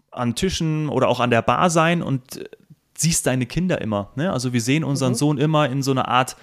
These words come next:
Speaker 1: ja, wie so Inseln eingelassen ins Hotel, zum Beispiel ein Bällebad mit Scheiben, sodass du halt, der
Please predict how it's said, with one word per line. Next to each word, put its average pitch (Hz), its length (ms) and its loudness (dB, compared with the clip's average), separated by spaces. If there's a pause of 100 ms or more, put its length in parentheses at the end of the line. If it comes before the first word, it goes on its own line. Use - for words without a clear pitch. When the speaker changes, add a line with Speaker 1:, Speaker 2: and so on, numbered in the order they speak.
(480)
Speaker 1:
ja, 131 320 -2
wie 170 60 2
so 175 100 4
Inseln 185 460 6
eingelassen 131 600 0
ins 131 200 -4
Hotel, 180 400 0
zum 131 160 -8
Beispiel 123 240 0
ein 120 80 0
Bällebad 147 560 2 (420)
mit 131 160 4
Scheiben, 160 540 2
sodass 131 320 -2
du 143 100 0
halt, 127 160 2
der 123 180 4